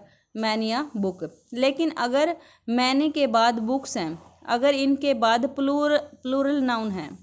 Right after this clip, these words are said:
प्लूरल मतलब बहुवचन, प्लूरल नाउन है तो क्या होगा? ए एन का यूज़ नहीं होगा। अब देखो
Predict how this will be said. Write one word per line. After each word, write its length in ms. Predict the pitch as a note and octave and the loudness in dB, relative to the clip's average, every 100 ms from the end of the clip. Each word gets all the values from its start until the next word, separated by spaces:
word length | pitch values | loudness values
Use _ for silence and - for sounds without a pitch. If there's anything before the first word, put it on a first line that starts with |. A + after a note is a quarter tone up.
| _ | _
प्लूरल 340 | B3 C4 C4+ B3+ | -2 0 0 -2
मतलब 300 | B3 C#4 D#4 | -4 -2 -2
बहुवचन, 540 | G#3+ G#3 G3+ G3 E3+ E3+ - - _ _ | -2 -2 -4 -4 -8 -10 -18 -20 _ _
प्लूरल 360 | C4 C#4+ D4 D4 | -2 0 2 0
नाउन 280 | C4 A#3+ A#3 | 0 -2 -2
है 180 | A3+ B3+ | -4 -2
तो 260 | C4 C4 C4+ | 0 0 0
क्या 200 | C4+ B3 | 0 2
होगा? 320 | B3 F#3 F#3+ C4 D#4+ - _ _ _ _ _ _ - - - - - - - - _ | 2 0 0 0 -4 -12 _ _ _ _ _ _ -20 -20 -20 -20 -20 -20 -20 -20 _
ए 100 | A3+ B3+ - | 0 2 2
एन 180 | A3 A3 | -4 -2
का 100 | A3+ | -2
यूज़ 300 | G#3+ G#3 B3 F#4 - | 0 -2 -4 -6 -8
नहीं 340 | G3+ G3+ G#3+ D4 - - | -6 -2 -2 -4 -6 -10
होगा। 260 | G3 D#3+ D3 E3 - - - - - - - - - A3+ | -8 -6 -8 -10 -18 -20 -20 -20 -20 -20 -20 -20 -10 -8
अब 120 | A3 | 0
देखो 260 | C4 C4 | 0 0